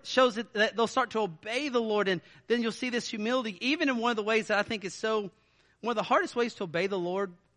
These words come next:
in my view, is there's this idea of fighting sin, but then there's this idea of, like, discipling people and going out and, like, trying to spread the good news and following up with those. That takes so much time and energy, and, uh, and it's just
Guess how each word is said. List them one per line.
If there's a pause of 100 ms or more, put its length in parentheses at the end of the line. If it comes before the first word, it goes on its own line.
(300)
in
my
view, (840)
is
there's
this
idea
of
fighting
sin,
but
then
there's
this
idea
of,
like, (200)
discipling
people (560)
and
going
out
and,
like,
trying
to
spread
the
good
news
and
following
up
with
those.
That
takes
so
much
time
and
energy,
and, (400)
uh, (120)
and (320)
it's
just